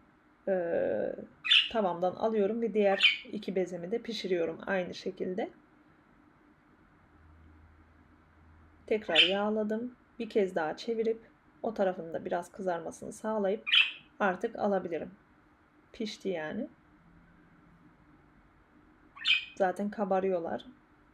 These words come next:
Kabardığı zaman bilin ki içi hamur değil yani o katlar ayrılmış demektir. Gördüğünüz gibi yumuşacık. Sonuncu bezemi de pişirdim.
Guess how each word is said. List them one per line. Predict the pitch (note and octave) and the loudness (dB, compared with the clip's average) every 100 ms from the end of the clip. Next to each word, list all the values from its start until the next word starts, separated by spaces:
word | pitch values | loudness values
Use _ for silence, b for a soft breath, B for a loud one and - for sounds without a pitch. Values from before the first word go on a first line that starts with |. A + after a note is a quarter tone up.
| - | 0
Kabardığı | A3+ G#3 G#3 G#3+ | 4 6 4 4
zaman | G#3 F3+ A3 | 0 0 0
bilin | G#3+ G3+ F#3 | 2 2 0
ki | B3+ | -6
içi | B3+ G#3 A3 | -6 -4 -4
hamur | G#3+ G3+ G3+ F#3+ | -2 -2 -2 0
değil | F#3+ F#3 | 0 0
yani | F3 E3+ | -2 -4
o | E3+ | -6
katlar | - F#3 - G3+ G3+ | -4 -6 -2 -4 -2
ayrılmış | F#3+ F#3 F#3 F#3 G3+ - | 0 2 0 -4 -8 -10
demektir. | E3+ D#3 - C4+ b b b b b _ | -10 -12 -6 -8 b b b b b _
Gördüğünüz | A3 G3+ F3+ F3 | 0 0 -2 -4
gibi | G3+ | -4
yumuşacık. | G#3+ G#3+ G3+ G#3 - G#3 - | 0 0 0 -2 -4 -6 -6
Sonuncu | - G3+ F#3+ F3+ F3+ - - | -2 -2 -2 -2 -2 -4 -2
bezemi | G3+ F#3 F3+ E3 | 0 2 -2 -4
de | D#3+ | -6
pişirdim. | A3+ G#3+ A#3 G#3+ A3 B3 | -6 -2 -2 -2 -4 -6